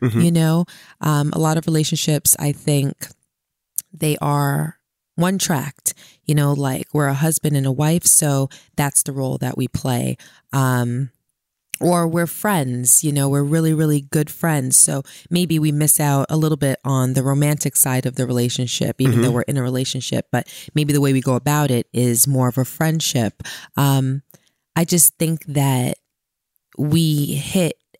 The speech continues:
Speaker 2: every mark in the relationship that makes it successful. Like, we are friends, we are lovers, we are parents, and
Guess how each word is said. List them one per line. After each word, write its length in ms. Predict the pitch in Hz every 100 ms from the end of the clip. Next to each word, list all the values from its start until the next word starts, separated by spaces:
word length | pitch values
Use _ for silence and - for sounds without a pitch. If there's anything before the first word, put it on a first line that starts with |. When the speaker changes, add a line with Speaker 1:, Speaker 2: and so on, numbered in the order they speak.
| -
Speaker 2:
every 340 | 147 143 151
mark 680 | 143 143 147 139 - - - _ _ _
in 160 | - 147
the 80 | 135
relationship 880 | 131 131 135 - 139 - 135 120 -
that 200 | 127 -
makes 460 | 131 127 127 -
it 120 | 117 -
successful. 840 | - - - 117 - - - -
Like, 240 | - - - - - _
we 220 | 151 175 -
are 200 | - 131
friends, 840 | 139 - - 135 123 120 143 143 131
we 220 | 139 143 -
are 260 | 135 123 123 - _
lovers, 580 | 151 131 - - - -
we 160 | 151 147
are 160 | - 135
parents, 640 | - - 156 135 123 - -
and 300 | 135 135